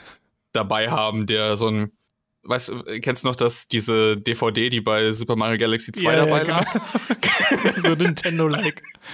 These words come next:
Speaker 2: Und dann
Speaker 1: Also
Speaker 2: sitzt,
Speaker 1: pass
Speaker 2: dann
Speaker 1: auf.
Speaker 2: sitzt einfach so ein Entwickler davor in Anzug, so wie eine Nintendo Direct und erklärt dir einfach so alles. <laughs>
Speaker 1: Das fände ich jetzt irgendwie sehr schön mal zu sehen.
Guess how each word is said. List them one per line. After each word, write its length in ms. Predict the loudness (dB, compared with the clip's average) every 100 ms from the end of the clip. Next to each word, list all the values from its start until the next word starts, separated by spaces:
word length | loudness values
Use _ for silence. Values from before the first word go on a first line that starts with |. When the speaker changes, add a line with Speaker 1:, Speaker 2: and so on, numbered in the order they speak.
| -10 -8 -4
Speaker 2:
Und 120 | -2
dann 120 | 0
Speaker 1:
Also 140 | 2 4
Speaker 2:
sitzt, 140 | 2
Speaker 1:
pass 160 | 0 -2
Speaker 2:
dann 200 | 0 2
Speaker 1:
auf. 40 |
Speaker 2:
sitzt 160 | 0 0
einfach 300 | -2 0 0
so 140 | 2
ein 80 | 2
Entwickler 400 | 0 -2 0 0
davor 340 | 0 0 0
in 80 | 2
Anzug, 380 | 0 0 0 2
so 180 | 2 2
wie 40 |
eine 100 | 2
Nintendo 360 | 0 0 0 0
Direct 440 | 2 2 2 0
und 100 | 0
erklärt 400 | -2 0 0 0
dir 100 | -2
einfach 300 | -2 -2 -2
so 140 | 0 0
alles. 560 | 0 0 0 0 -2 -6
<laughs> 40 | -6 -6 -6 -10 -12 -16 -16 -14 -10
Speaker 1:
Das 160 | -10
fände 280 | -6 -2 -2
ich 60 | -2
jetzt 140 | -2
irgendwie 280 | -2 -2 0
sehr 160 | -2 0
schön 240 | -2 0
mal 140 | 0
zu 140 | -2 -6
sehen. 360 | 0 0 0